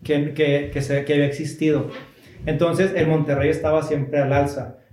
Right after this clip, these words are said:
Yo creo, mi forma de pensar es, pues, que la gente ya vio que la clave del Monterrey es armar este equipo que jugaba con los ojos cerrados, sabía quién se iba a mover y cómo se iba a mover. Entonces llega un draft donde dice, "No, o sea, la clave está en,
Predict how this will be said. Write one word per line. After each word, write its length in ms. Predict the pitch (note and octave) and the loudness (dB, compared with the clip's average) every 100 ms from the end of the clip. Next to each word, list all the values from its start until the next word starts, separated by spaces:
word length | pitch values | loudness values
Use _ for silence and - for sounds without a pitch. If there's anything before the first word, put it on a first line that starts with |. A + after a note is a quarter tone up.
| - | -2
Yo 220 | C3+ D3+ | 0 2
creo, 300 | - D#3+ D3 | 4 4 4
mi 100 | C#3 | 2
forma 220 | C3+ - | 0 0
de 60 | D3+ | 0
pensar 360 | D3+ C3+ C#3 C#3+ | -2 0 0 0
es, 160 | C#3+ | -2
pues, 240 | - C#3 C3 | -4 -8 -2
que 120 | F3+ | 0
la 80 | F3 | 0
gente 260 | D#3+ D3 | 0 -2
ya 140 | E3+ E3 | 0 2
vio 480 | D#3 D#3 D#3+ - - | 4 4 2 -6 -2
que 100 | D3+ | 2
la 240 | C#3+ C3+ | 2 2
clave 300 | C3+ D3+ D#3+ | 0 2 2
del 140 | F3+ F3 | 2 0
Monterrey 520 | E3+ D#3 C#3+ C#3+ C#3 | -2 -2 0 2 2
es 120 | C#3+ | -2
armar 240 | C3+ C3 D3+ | 0 0 0
este 140 | D3 | -2
equipo 380 | E3+ E3+ D3 D#3 | -4 -4 -4 -4
que 80 | C#3+ | -6
jugaba 340 | - C3+ C#3+ | -2 -2 0
con 80 | D#3 | -2
los 100 | C#3 | -4
ojos 180 | - C3 | -2 -2
cerrados, 380 | C#3 D3 D#3 C#3+ | -2 0 0 0
sabía 340 | C#3 C#3+ C#3+ | -2 -2 -2
quién 180 | D3+ C#3+ | -6 -2
se 60 | |
iba 80 | D#3 | -2
a 20 | D3 | 0
mover 180 | C#3+ | -2
y 60 | C#3+ | -2
cómo 160 | C#3+ C#3+ | -6 -8
se 100 | D3+ | -6
iba 80 | D3+ | -4
a 20 | |
mover. 440 | D3 D#3+ - - - | -4 -4 -8 -18 -6
Entonces 240 | C#3+ D3 | 0 4
llega 100 | D#3 | 4
un 60 | E3 | 2
draft 260 | D3 D3 D3+ | 0 0 0
donde 200 | C#3 B2+ | -2 -2
dice, 60 | |
"No, 140 | C3 - | -4 -4
o 40 | |
sea, 120 | - | -6
la 140 | A#2 A#2+ | -8 -6
clave 280 | A#2 A#2+ D3+ | -6 -6 -8
está 360 | - C3+ C#3 | -6 -4 -2
en, 140 | C#3+ | -4